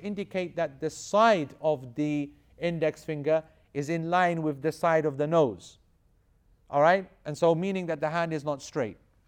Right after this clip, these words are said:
But actually that's not, as the majority of scholars said, that's not what's been intended. That's not, yani, intended by the nose, yani, that is in line with that. There's nothing problem being, there's no problem in, in it being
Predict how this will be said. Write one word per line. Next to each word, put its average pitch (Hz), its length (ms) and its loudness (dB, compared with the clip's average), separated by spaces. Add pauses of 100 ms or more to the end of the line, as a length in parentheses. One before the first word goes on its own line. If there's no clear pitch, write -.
(440)
But - 100 2
actually 247 240 2
that's 233 160 0
not, 247 220 0
as 170 160 0
the 190 60 -4
majority 190 380 0
of 151 60 -8
scholars 170 300 -4
said, 185 160 -2
that's 185 180 -2
not 196 120 -4
what's 160 120 -4
been 147 140 -10
intended. 131 480 -8 (400)
That's 156 180 -2
not, 180 180 -4
yani, 151 280 -4
intended 147 420 -6
by 143 140 2
the 139 100 -4
nose, 143 280 0
yani, 135 260 -2
that 120 120 -4
is 139 140 -8
in 139 140 -6
line 139 180 -2
with 123 140 -8
that. 147 240 -6 (260)
There's 143 180 0
nothing 160 360 -4
problem 147 440 0
being, 147 360 -4
there's 139 160 -2
no 160 100 0
problem 143 340 -2
in, 147 140 -6
in 151 180 -8
it 135 140 -6
being 143 320 -4